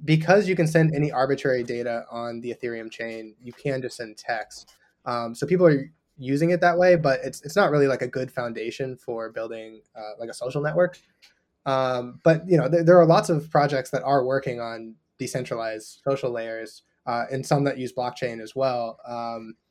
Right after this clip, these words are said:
it probably wouldn't look like what Notify currently looks like. Um, but I, I, yeah, I do think that, like, uh, that, that is probably where we're headed. And,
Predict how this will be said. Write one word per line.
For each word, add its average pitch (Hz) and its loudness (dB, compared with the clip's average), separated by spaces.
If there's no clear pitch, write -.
it 143 -6
probably 160 6
wouldn't 127 0
look 131 -4
like 113 -4
what 123 -4
Notify 123 -6
currently 113 -10
looks 107 -12
like. 104 -12
Um, 117 -2
but 143 2
I, 151 2
I, 139 -4
yeah, 160 6
I 139 4
do 175 0
think 196 -2
that, 147 0
like, 135 -2
uh, 139 0
that, 139 2
that 147 4
is 156 0
probably 147 2
where 135 4
we're 123 -2
headed. 165 2
And, 127 -4